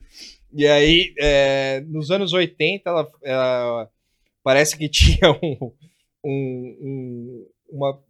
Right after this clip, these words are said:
uma, uma cópia pirata de um livro do, do Jorge Amado no Iraque, E ele queria um pra coleção dele, ele ligou, ela ligou pra embaixada do Iraque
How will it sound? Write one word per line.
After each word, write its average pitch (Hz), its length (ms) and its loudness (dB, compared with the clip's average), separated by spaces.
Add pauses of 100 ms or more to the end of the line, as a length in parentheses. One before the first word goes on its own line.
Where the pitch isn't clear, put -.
uma, 123 600 -4
uma 131 220 -8
cópia 143 360 -2
pirata 139 460 0
de 135 80 -14
um 135 140 -8
livro 127 340 -8
do, 113 680 -12 (960)
do 113 380 -8
Jorge 120 260 -2
Amado 110 720 -6 (340)
no 123 380 -10
Iraque, 120 400 0 (1200)
E 123 100 -2
ele 135 120 0
queria 151 400 2
um 156 240 0
pra 139 160 -4
coleção 135 480 -4
dele, 135 320 -4
ele 139 220 -4
ligou, 156 680 0 (180)
ela 147 320 4
ligou 123 320 -6
pra 123 140 -8
embaixada 117 520 -6
do 123 100 -12
Iraque 117 320 -6